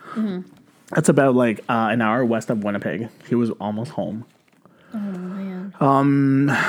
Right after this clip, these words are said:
Speaker 2: it's really sad to say this, 'cause God damn it.
Speaker 1: It's, it's actually very worrisome. Thinking
Speaker 2: It's
Speaker 1: about how
Speaker 2: really
Speaker 1: you're
Speaker 2: bad.
Speaker 1: almost home and then, you know.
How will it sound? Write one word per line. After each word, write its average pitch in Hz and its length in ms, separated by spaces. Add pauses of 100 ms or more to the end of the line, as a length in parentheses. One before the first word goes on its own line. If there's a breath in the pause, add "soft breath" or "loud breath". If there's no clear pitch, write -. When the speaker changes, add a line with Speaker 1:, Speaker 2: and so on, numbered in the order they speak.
(720 loud breath)
Speaker 2:
it's - 180
really 180 180
sad 113 260
to - 60
say 92 220
this, - 300 (140)
'cause - 180 (140)
God 107 200
damn 95 220
it. - 260 (560 loud breath)
Speaker 1:
It's, 277 220
it's 202 380
actually 220 280
very 170 320
worrisome. 170 840 (560)
Thinking 196 240
Speaker 2:
It's 156 60
Speaker 1:
about 226 180
how 233 120
Speaker 2:
really 214 120
Speaker 1:
you're 208 120
Speaker 2:
bad. 208 100
Speaker 1:
almost 208 280
home 180 320
and 190 120
then, 170 360
you 190 100
know. 156 280